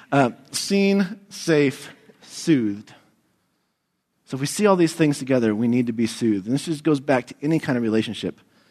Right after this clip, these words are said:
Seen, safe, soothed. And what does that do? That creates a secure attachment. If we're seen,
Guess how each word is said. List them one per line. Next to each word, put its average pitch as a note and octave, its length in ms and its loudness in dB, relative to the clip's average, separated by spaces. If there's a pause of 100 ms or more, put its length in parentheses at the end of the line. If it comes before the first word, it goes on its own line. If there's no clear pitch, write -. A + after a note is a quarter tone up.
(140)
Seen, F#3 600 2 (240)
safe, C3 560 0 (360)
soothed. G2+ 640 -6 (1900)
And C#3 100 -6
what E3+ 80 2
does F3+ 120 0
that E3 200 -2
do? A#2 260 0 (1300)
That C#3 240 -2
creates E3 480 2
a C#3 60 -4
secure A#2+ 840 -2 (800)
attachment. G#2 520 -6 (1300)
If C3 160 -8
we're C#3+ 120 2
seen, F#3 520 2